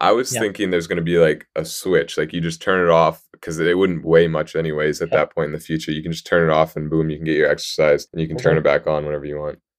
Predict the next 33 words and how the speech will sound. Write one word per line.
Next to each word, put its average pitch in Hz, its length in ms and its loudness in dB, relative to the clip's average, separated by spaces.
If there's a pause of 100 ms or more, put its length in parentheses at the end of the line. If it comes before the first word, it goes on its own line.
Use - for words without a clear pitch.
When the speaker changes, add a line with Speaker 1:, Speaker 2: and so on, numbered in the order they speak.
Speaker 2:
Yeah, 151 140 2
so 131 440 0 (100)
there's, 151 340 -2
you're 139 140 0
actually, 127 440 -2
uh, 110 260 2
you're, 120 260 -6
you're, 120 300 -6 (320)
you're 135 80 -2
scratching 113 760 -2
at 101 120 -4
the - 60 -4
surface 120 500 0
of 107 200 2
a 104 60 -4
product 117 480 -2
that 104 340 -2
I'm 104 120 -4
trying 113 360 0
to - 160 -6
make 107 260 -2
right 95 140 2
now. 98 160 -8
It's - 100 -6
currently 107 320 -4
in 104 60 -6
development. 110 480 -4 (140)
Um, 101 280 -8
Speaker 1:
Okay. 73 280 -2
Speaker 2:
so 123 200 2
it's 110 180 2 (160)
basically 113 800 -2 (360)
a - 60 -6